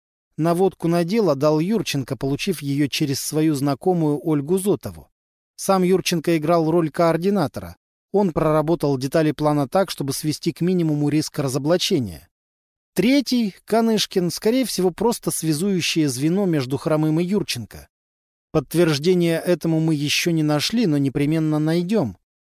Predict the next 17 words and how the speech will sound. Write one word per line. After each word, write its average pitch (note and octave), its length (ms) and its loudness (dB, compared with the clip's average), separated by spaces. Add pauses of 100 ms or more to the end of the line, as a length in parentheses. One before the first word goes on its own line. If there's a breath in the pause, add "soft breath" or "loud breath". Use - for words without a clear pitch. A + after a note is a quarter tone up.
(160)
Особой F3 460 2
роли F#3+ 220 4
Канышкин E3+ 460 -2
в D3 60 -4
деле F3 220 2
не E3 200 2
играет, E3+ 380 2
что - 180 -8
говорит C#3+ 380 0
о D3+ 60 2
его C#3+ 180 0
скромных D#3+ 540 -2
умственных D3 480 -4
способностях E3 800 -4
и D3+ 40 0
отсутствии D3 640 -2
амбиций. D3+ 760 -2